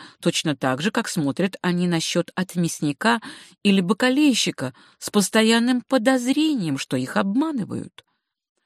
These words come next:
Они бомбардируют учителя безграмотными записками с изложением невыполнимых требований. Записки они посылают с ребёнком, которые тот читает по дороге в школу.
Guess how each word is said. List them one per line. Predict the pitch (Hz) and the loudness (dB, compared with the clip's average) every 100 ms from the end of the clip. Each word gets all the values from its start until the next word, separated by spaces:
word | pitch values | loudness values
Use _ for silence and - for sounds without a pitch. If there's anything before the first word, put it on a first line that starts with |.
| _ _ | _ _
Они | 233 302 | 6 6
бомбардируют | 311 233 254 233 254 240 233 302 269 254 | 6 6 6 6 6 6 4 4 4 4
учителя | 247 - 311 285 240 220 | 2 0 0 2 2 4
безграмотными | 220 202 196 254 277 262 - 233 226 | 2 4 4 4 4 2 0 0 2
записками | 190 202 - 285 285 - 175 160 - - - | 2 0 0 0 0 -2 -2 -2 -6 -20 -18
с | - 294 | 0 4
изложением | 254 247 240 220 294 277 269 254 233 | 6 6 4 4 4 4 4 4 2
невыполнимых | 226 226 196 220 214 214 240 233 220 | 2 2 2 2 4 2 2 0 -2
требований. | - 226 226 170 139 135 120 - _ _ _ _ _ _ _ - | -2 2 2 2 0 -2 -4 -6 _ _ _ _ _ _ _ 4
Записки | 208 254 381 - | 6 6 4 4
они | 254 269 | 4 4
посылают | 277 262 240 254 262 | 2 0 4 4 4
с | - | 2
ребёнком, | 226 180 165 156 254 | -2 2 0 0 -2
которые | 269 214 - 185 185 254 | -2 -2 0 2 2 2
тот | 269 - 185 | 0 -2 -2
читает | - 170 - 240 - | -4 -6 -2 -2 0
по | 196 | 2
дороге | 165 156 185 190 | 4 4 2 2
в | 233 | 0
школу. | - - 170 151 139 | -4 -4 2 2 2